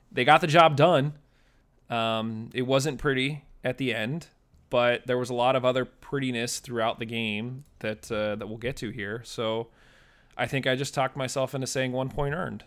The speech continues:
I think after the game, I felt two points lost, like, for sure. I was pretty upset about it,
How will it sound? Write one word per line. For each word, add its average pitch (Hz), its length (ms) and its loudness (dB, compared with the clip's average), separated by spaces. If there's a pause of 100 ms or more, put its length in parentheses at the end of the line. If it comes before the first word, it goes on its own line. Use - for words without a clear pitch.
(120)
I 127 120 0
think 143 240 -2
after 151 300 6
the 139 80 -2
game, 127 340 0
I 113 160 0
felt 113 320 -2
two 127 100 -6
points 107 300 -6
lost, - 400 -8 (160)
like, 110 260 -4
for - 160 -6
sure. 92 420 -4
I 107 140 0
was 107 140 -4
pretty 113 240 -6
upset 98 260 -6
about 95 240 -8
it, - 80 -12